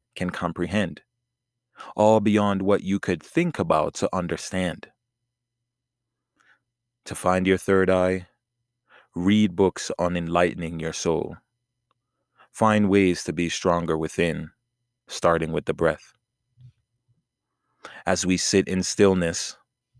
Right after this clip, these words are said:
the awareness is allowed to expand to the greatest potential. When we sit in meditation, we sit in stillness.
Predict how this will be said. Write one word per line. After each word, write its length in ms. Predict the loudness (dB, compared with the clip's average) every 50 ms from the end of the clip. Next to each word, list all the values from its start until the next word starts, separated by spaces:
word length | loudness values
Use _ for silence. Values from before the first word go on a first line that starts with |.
| _ _ _ _ _ -20 -20 -20 -6 0
the 120 | 2 4
awareness 540 | 4 6 6 6 6 6 4 2 0 -2 -4 0
is 400 | 2 2 2 2 0 -4 -6 -6
allowed 480 | -6 -2 0 2 4 4 4 4 2 0
to 160 | -2 -2 -2 -2
expand 720 | -2 -4 -6 -4 -2 -2 0 0 -2 -4 -6 -8 -12 -14 _ _ _
to 140 | -4 -2 0
the 100 | 0 -2
greatest 580 | -2 -2 0 0 2 2 0 -2 -4 -6 -8 -6
potential. 600 | -6 -6 -4 -4 -4 -4 -4 -6 -8 -8 -10 -14 _ _ _ _ _ _ _ _ _ _ _ _ _ _ _ _ _ _ _ _ _ _ -20 -20 -18 -6 0
When 200 | 0 2 2 2
we 100 | 2 0
sit 260 | 0 0 0 2 2
in 120 | 2 2 2
meditation, 800 | 2 0 0 -2 0 0 2 2 2 0 -2 -4 -4 -4 -6 -8 _ _ _ _ -20 -20 -14 -4 0
we 140 | 0 0
sit 260 | 0 0 0 0 0 0
in 100 | 0 -4
stillness. 720 | -4 -2 2 4 4 4 2 0 -4 -8 -14 -18 -18 -20